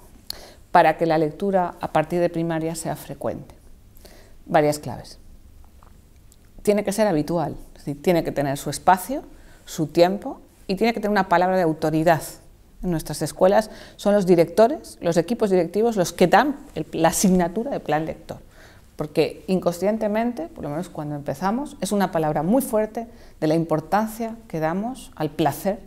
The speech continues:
de la lectura. Entonces, en primer lugar, generar espacios y tiempos dentro del currículum para fomentar esa cultura, eh, esa cultura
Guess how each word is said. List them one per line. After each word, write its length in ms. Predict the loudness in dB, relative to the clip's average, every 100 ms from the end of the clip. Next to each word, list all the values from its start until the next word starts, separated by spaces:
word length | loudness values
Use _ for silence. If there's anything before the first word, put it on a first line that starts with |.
| -20 -20 -18
de 120 | -10
la 120 | -8 -8
lectura. 460 | -10 -16 -20 -20 -20 -20 -20 -20 -18
Entonces, 220 | -14 -8
en 140 | -4 -2
primer 280 | 0 2 0
lugar, 360 | 0 0 -2 -8 -14
generar 520 | -4 0 2 0 -2 -14
espacios 720 | -4 2 2 0 -8 -10 -18 -18 -8
y 100 | -6
tiempos 600 | 0 -2 -2 -8 -8 -10 -20 -18 -4
dentro 520 | 6 8 8 4 -2
del 160 | -4 -2
currículum 540 | -2 -2 -2 -4 -4
para 300 | -4 -2 0
fomentar 520 | -2 -4 -4 -2 -2
esa 180 | -2 -6
cultura, 540 | -10 -12 -8 -6 -6 -8 -20 -20 -20 -18 -8
eh, 420 | -6 -6 -8 -10 -8
esa 200 | -6 -4
cultura 520 | -6 -6 -4 -4